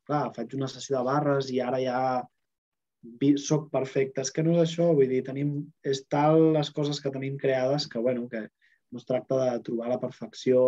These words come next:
i de dir, «Bueno, ara ja està», però és que només que hi hagi una cosa, no? Que,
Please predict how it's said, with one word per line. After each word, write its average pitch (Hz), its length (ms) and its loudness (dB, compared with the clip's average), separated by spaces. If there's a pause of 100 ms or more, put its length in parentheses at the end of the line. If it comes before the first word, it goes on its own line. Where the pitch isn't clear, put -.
(100)
i 123 120 0
de 117 140 -6
dir, 117 220 -4
«Bueno, 110 280 -10
ara 117 380 -10
ja 120 160 -14
està», 131 240 -10 (640)
però 139 80 2
és - 60 -2
que 151 100 0
només 143 240 0
que 196 140 0
hi 180 60 4
hagi 156 100 2
una 135 160 0
cosa, 135 340 -2
no? 127 220 -8
Que, 120 160 -6